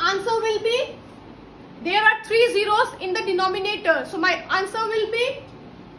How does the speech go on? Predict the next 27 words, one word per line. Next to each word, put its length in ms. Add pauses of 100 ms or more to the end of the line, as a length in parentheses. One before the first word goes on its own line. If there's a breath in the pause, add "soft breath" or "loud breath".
(120)
one 400
point 320 (120)
five 440
zero 320 (100)
three. 240 (920)
One 360
point 320
five 240
zero 280
three. 260 (680)
Okay? 360 (180)
You 140
have 320
to 180
place 420 (280)
the 60
decimal 580
before 360 (120)
three 480
digits 500 (320)
because 300
there 200
are 240
three 340
zeros 440
in 160
the 120